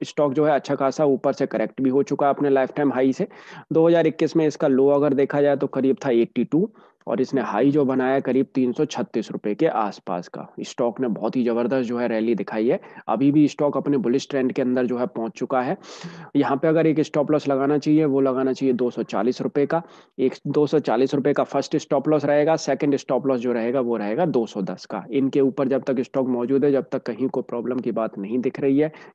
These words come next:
यहाँ से आप देखेंगे इसके अंदर और तेजी बनती हुई नजर आएगी। अपना भी एनालिसिस एक बार जरूर कर लें, उसके बाद ही स्टॉक को बाई, सेल या होल्ड करें। दोनों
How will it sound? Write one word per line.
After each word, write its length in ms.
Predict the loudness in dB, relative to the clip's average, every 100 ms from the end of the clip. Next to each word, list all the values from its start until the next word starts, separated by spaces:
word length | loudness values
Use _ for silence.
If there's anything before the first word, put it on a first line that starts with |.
| -4
यहाँ 220 | -2 -2
से 120 | 0
आप 140 | -2
देखेंगे 380 | -2 -4 -2 0
इसके 220 | 0 -2
अंदर 200 | -2 0
और 240 | 0 0 0
तेजी 340 | 0 0 2
बनती 320 | 0 -2 -2
हुई 200 | 0 0 0
नजर 280 | -2 -2
आएगी। 360 | -2 0 0 0 -4 -20 -8 -6
अपना 280 | -2 0
भी 120 | 2 2
एनालिसिस 500 | 4 2 2 0 0
एक 120 | 0
बार 100 | 0
जरूर 220 | 0 0
कर 120 | 2
लें, 120 | 2 2
उसके 240 | 0 0
बाद 200 | 0 2
ही 80 | 0
स्टॉक 260 | 0 -4
को 120 | -2 -2
बाई, 220 | 2 0
सेल 260 | 0 0
या 80 | 0 0
होल्ड 200 | 0 0
करें। 240 | 0 0 -2 -6 -20 -8
दोनों 320 | 0 2 4